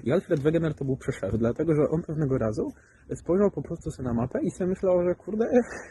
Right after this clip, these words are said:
fajna ta mapa, w sensie bardzo fajnie te kontynenty wyglądają. I Alfred Wegener zasłynął tym, że jest on twórcą teorii dryfu kontynentów, a mianowicie patrząc na tę mapę, dosłownie takim wzrokiem sześciolatka uznał, że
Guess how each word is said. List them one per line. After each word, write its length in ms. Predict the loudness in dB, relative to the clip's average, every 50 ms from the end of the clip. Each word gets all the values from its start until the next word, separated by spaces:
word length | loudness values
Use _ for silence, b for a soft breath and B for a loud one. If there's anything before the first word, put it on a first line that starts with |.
| B B B _ B B B B B B B B -8 -2
fajna 260 | 2 4 6 4 4
ta 120 | 4 2
mapa, 260 | 0 0 0 -2 -4
w 60 | -4 -2
sensie 240 | -4 -2 0 0 0 0 -2
bardzo 340 | 0 0 2 2 2 2 0
fajnie 280 | 0 0 0 0 0
te 100 | -2 -4
kontynenty 520 | -4 -4 -4 -4 -4 -4 -4 -2 -2 -2 -2
wyglądają. 600 | 0 0 0 0 2 2 2 2 2 0 -2 -2 B B B B B B B B B B -6 -4
I 300 | -2 -2 -2 -2 -2 0 0
Alfred 340 | 0 0 2 0 0 2 2
Wegener 320 | 2 2 2 0 0 -2
zasłynął 420 | -4 -4 -4 -4 -2 -2 -2 -2
tym, 240 | 0 0 -2 -2 -2 b b b b b b b b -12 -8
że 100 | -4 -2
jest 300 | -2 -2 -2 -6 -10 -8 -4
on 240 | -2 -2 -2 -2 -4
twórcą 680 | -6 -8 -10 -8 -6 -4 -4 -4 -4 -4 -4 -4 -6 -6 -6
teorii 380 | -4 0 2 2 2 2 0 -2
dryfu 340 | 0 2 2 2 2 0 -2
kontynentów, 600 | -2 -4 -4 -2 -2 -4 -4 -4 -4 -6 -8 -6 -4
a 60 | -4
mianowicie 440 | -2 0 0 0 -2 -4 -6 -8 -8
patrząc 440 | -8 -8 -8 -6 -6 -6 -6 -4
na 100 | -4 -6
tę 120 | -4 -4 -4
mapę, 380 | -6 -6 -6 -4 -4 -4 -4 -6 -4
dosłownie 640 | -2 -2 -2 0 2 2 2 2 2 -2 -4 -6
takim 280 | -6 -10 -14 -14 -12 -6
wzrokiem 360 | -4 -4 -4 -2 -4 -6 -8
sześciolatka 580 | -8 -10 -8 -4 -2 -2 0 -2 -2 -4 -6 -4
uznał, 320 | -2 -4 -2 0 0 2
że 140 | 4 2